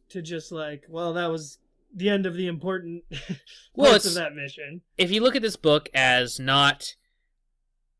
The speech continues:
Speaker 2: a bunch of missions to, you know, keep the Yeerks from Earth, and it's more about, um,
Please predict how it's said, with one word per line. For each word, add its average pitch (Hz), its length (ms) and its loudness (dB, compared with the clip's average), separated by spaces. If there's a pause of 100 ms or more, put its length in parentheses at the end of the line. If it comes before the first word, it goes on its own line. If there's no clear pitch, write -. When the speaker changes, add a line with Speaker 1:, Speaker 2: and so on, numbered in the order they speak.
(160)
Speaker 2:
a 143 60 -2
bunch 139 320 2
of 135 120 -2
missions 127 680 -4
to, 117 580 -6
you 131 100 -12
know, 107 220 -14
keep 135 340 -6
the 120 160 -8
Yeerks - 560 -6
from 117 240 -6
Earth, 135 380 2 (280)
and 135 120 -2
it's 127 160 -6
more 147 400 4
about, 127 640 2 (460)
um, 110 560 -8